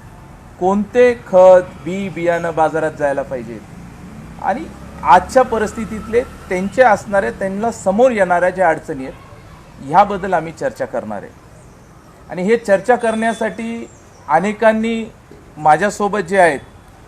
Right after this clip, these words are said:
प्राध्यापक अरुण गुट्टे सर, सर कृषी, अ, विस्तार, अ, अधिकारी आहेत कृषी विभागामध्ये,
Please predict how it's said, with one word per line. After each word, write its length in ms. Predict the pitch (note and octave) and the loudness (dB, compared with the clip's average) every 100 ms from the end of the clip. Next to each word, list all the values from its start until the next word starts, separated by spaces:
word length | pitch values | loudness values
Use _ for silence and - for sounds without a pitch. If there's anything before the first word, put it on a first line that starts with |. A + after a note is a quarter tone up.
| - - - | -20 -20 -10
प्राध्यापक 580 | - D#3 E3 G3+ G#3+ G#3+ G#3+ - | 0 2 2 0 0 -2 -4 2
अरुण 320 | D3 D#3+ G3 | 4 4 0
गुट्टे 340 | D#3+ D3 F3+ E3 | -4 -6 -4 -4
सर, 200 | E3+ D3+ - - - - - - - - - - - - - - - | -4 -4 -8 -20 -20 -20 -20 -20 -20 -20 -20 -20 -20 -20 -20 -18 -2
सर 220 | G#3+ A#3+ B3 - - - - - | 4 4 2 -8 -20 -20 -20 -6
कृषी, 560 | F#3+ G3 B3 B3+ C4 - - - - - - D#3 | -6 -4 -2 -2 -4 -10 -18 -20 -20 -20 -8 -6
अ, 40 | |
विस्तार, 600 | D#3 E3+ - A#3 A#3 A#3+ | -2 -4 0 8 8 10
अ, 380 | A#3 A3 G#3+ G3 - - - - - | 8 8 10 8 4 -14 -20 -20 -2
अधिकारी 440 | D3 D3+ G3 A3 A#3 | 0 0 -2 0 0
आहेत 120 | A#3 G#3 | -2 -6
कृषी 240 | F#3+ G#3+ | -8 -6
विभागामध्ये, 680 | G3+ G3+ G3 G#3 G3+ G3 | -2 2 4 4 2 0